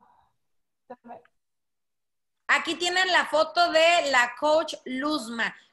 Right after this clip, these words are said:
Speaker 2: Luzma, ¿qué pregunta le tienes a Mía? Algo que no le hemos preguntado.
Speaker 1: Ah, ¿qué es lo que se le hizo más difícil tomar la decisión de hacerse coach y hacer el programa?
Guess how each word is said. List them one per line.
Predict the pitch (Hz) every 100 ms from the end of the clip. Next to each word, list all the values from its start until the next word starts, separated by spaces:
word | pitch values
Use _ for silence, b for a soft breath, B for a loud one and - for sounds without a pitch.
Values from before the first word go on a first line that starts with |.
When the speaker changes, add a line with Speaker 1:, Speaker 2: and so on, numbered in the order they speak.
| -
Speaker 2:
Luzma, | 311 311 339 339 330
¿qué | 311 330 349 339 -
pregunta | 320 330 330 320
le | 330 302
tienes | 294 277 302 294
a |
Mía? | 247 240 240 185
Algo | 233 269 302
que | 302
no | 262
le | 262
hemos | 277 294 -
preguntado. | 247 233 214 214 220 175 - _ _ _ _ _ _ _ _ _ _ _ _ -
Speaker 1:
Ah, | 262 262 -
¿qué | 302 302
es | 330
lo | 370
que | 392
se | 370
le | 294
hizo | 269 269 330
más | 311 320 320
difícil | 311 302 311 359 320
tomar | 294 262 269
la | 311
decisión | 320 311 247 _ 262 247 214 _ _ _ -
de | 240 240 233 226
hacerse | 220 220 262 269 294
coach | _ 294 294 -
y | 277
hacer | 240 - 240
el | 254
programa? | 254 240 226 226 214